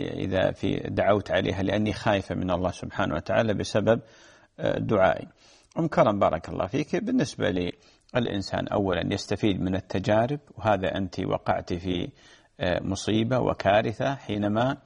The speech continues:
آه، فعلًا وثقت بالآخرين وسمحت لنفسك أنك تتكلمين عن زوجك. الأصل أن المرأة لا يجوز لها أن تتحدث عن زوجها، لا عند أمها ولا عند أختها ولا عند صديقتها ولا جارتها ولا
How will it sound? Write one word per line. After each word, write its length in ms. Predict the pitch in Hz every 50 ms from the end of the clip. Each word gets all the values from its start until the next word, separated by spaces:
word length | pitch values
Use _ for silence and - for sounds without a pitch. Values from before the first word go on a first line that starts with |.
| _ _ _ _ _ _ _ -
آه، 360 | - 101 95 90 - - -
فعلًا 460 | - - - 131 120 117 117 120 110 107
وثقت 460 | 104 98 - - 147 - - - 120
بالآخرين 800 | 104 98 104 95 - 87 92 - - - 92 101 98 87 69 - -
وسمحت 520 | - - - 107 110 123 120 - - -
لنفسك 540 | 101 98 98 101 113 - - - 113 - -
أنك 180 | - 107 104
تتكلمين 720 | - - - - - - - 110 101 101 107 110 110 107 92
عن 140 | 82 87 95
زوجك. 540 | 95 90 98 87 78 69 - - - - - -
الأصل 400 | - - - - 113 - - 92
أن 140 | 85 95 92
المرأة 420 | 87 90 107 120 123 110 104 - - - - - - - - -
لا 140 | - - -
يجوز 340 | - 175 151 139 127 107 107
لها 220 | 110 107 101 98
أن 80 | 98 98
تتحدث 640 | - 104 - - 92 - 110 110 - - 98 - -
عن 160 | 90 90 98
زوجها، 400 | 95 95 95 90 - - 95 95
لا 160 | 104 117 113
عند 200 | 101 107 107 -
أمها 460 | - 110 110 104 101 98 104 101 98
ولا 240 | 87 73 76 90 95
عند 180 | 90 98 101 104
أختها 540 | 107 - - - 104 95 98 98 98 - - - - - - - - _
ولا 200 | - 127 135 143
عند 200 | 127 131 143 135
صديقتها 640 | - - 123 120 120 120 - - 127 123 - - 110
ولا 260 | 107 113 120 127 123
جارتها 520 | 113 117 117 113 113 120 117 - - 117
ولا 480 | 110 113 117 131 143 143 143 139 135 -